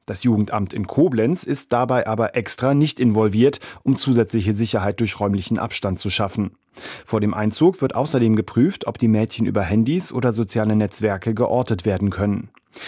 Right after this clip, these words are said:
Die Bewohnerinnen dürfen zur Schule gehen und ihre Handys behalten, aber sie müssen strenge Sicherheitsregeln einhalten.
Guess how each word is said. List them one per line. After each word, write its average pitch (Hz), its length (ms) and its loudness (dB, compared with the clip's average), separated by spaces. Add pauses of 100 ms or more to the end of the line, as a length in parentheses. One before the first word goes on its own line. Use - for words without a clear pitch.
(140)
Die 117 80 2
Bewohnerinnen 123 600 4
dürfen 139 260 2
zur 98 120 -4
Schule 127 320 2
gehen 123 240 2
und 113 140 2
ihre 104 140 0
Handys 113 300 2
behalten, 107 520 2 (260)
aber 113 420 0
sie 151 140 -2
müssen 139 300 0
strenge 113 400 0
Sicherheitsregeln 104 800 -2
einhalten. 98 640 -4